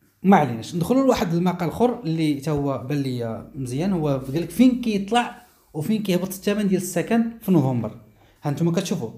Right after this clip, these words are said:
ثلاثة في خ-، في، آه، ثلاثة في ديسمبر ألفين وتسعطاش. انا غادي معكم دقه دقه،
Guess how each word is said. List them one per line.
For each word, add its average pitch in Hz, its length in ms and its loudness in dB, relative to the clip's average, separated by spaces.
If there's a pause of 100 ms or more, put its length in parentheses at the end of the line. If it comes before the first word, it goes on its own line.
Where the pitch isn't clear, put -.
(140)
ثلاثة 156 260 0
في - 80 -6
خ-، - 220 -10
في، - 180 -14
آه، 147 140 -2
ثلاثة 170 260 2
في 233 100 -2
ديسمبر 160 500 0 (440)
ألفين 180 220 0
وتسعطاش. 175 320 -4
انا 170 180 0
غادي 180 160 4
معكم 175 300 2
دقه - 260 2
دقه، 294 340 0